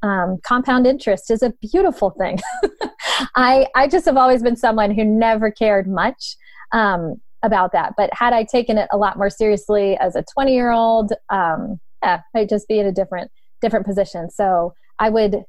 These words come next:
yeah, I would have gone through Financial Peace University, although I don't even know if it existed back <laughs> then. Um, but I would have done that. And then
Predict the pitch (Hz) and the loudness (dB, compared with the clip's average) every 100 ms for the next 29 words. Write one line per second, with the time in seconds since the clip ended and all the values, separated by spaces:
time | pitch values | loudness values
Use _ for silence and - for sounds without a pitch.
0 | - 202 185 - 262 262 240 240 247 220 | -8 -2 0 2 2 2 0 0 0 0
1 | 208 208 214 202 214 208 202 190 190 - | 0 0 -2 -2 -2 -2 -4 -2 -2 -2
2 | 190 180 202 220 233 196 190 190 185 185 | -2 0 0 0 0 0 0 -2 -2 -4
3 | 170 214 - 190 - 202 - - 392 - | -2 -4 -4 -4 -4 -4 -4 -4 -4 -4
4 | - - 349 - - - 403 381 294 - | -6 -8 -12 -12 -10 -4 0 0 0 2
5 | 262 233 208 185 - - - - 262 262 | 2 4 0 -4 -10 -20 -20 -4 2 4
6 | 262 269 226 202 190 170 - 269 269 277 | 4 2 2 0 0 -2 -2 0 4 4